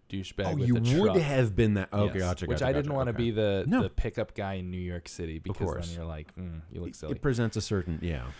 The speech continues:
Speaker 1: So what's good about Jeeps is they sit like trucks where I don't have as much leg room,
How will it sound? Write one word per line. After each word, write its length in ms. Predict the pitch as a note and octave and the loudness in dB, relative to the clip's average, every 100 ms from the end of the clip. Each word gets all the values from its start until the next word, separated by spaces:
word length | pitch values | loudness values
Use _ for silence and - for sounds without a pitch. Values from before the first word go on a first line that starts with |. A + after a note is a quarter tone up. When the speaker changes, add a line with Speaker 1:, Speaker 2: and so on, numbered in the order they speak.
| - - | -16 -4
Speaker 1:
So 440 | D#3 C3+ C3 A2+ - | 2 4 4 2 -4
what's 140 | B2+ - | -6 -2
good 120 | C#3+ | 0
about 180 | A2 F#2 | 2 2
Jeeps 340 | A2 A#2+ - | 0 -2 -4
is 100 | F2 | -6
they 100 | E2 | -6
sit 300 | D#2+ - A#2+ | -6 -4 -4
like 180 | A#2 F#2 | -4 -6
trucks 380 | - F#2 - - | -8 -10 -10 -10
where 380 | F#2+ F#2 F#2 F#2 - - - - - _ - | -6 -4 -6 -8 -18 -20 -20 -20 -20 _ -4
I 60 | |
don't 160 | B2 F3+ | 2 2
have 160 | F3+ | 2
as 100 | D3+ | -2
much 200 | C3 B2+ | -2 -2
leg 240 | B2 C#3 D3+ | 0 0 0
room, 260 | G#3 C#4 | -2 -4